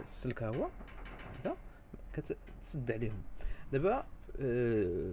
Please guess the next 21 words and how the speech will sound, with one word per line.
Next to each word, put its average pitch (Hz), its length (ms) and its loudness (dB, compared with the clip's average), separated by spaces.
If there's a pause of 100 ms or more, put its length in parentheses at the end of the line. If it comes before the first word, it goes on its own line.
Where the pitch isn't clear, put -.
تقريبا 123 340 2
بقى 117 280 4
لها 113 260 6
هذه 110 120 4
واحد، 107 320 2
آه، 101 420 4 (340)
اسبوع 143 460 6 (160)
حتى - 80 0
الاسبوع 120 580 2
ونصف 107 420 2 (300)
وغادي 117 240 4
تولد 113 320 0
ان 117 100 2
شاء 110 220 0
الله. 131 260 2 (840)
انتم 127 240 2
كيفاش 135 320 6
الطريقه 127 480 4
باش 165 160 -2
كت-، - 200 0 (180)
كت-، - 240 -2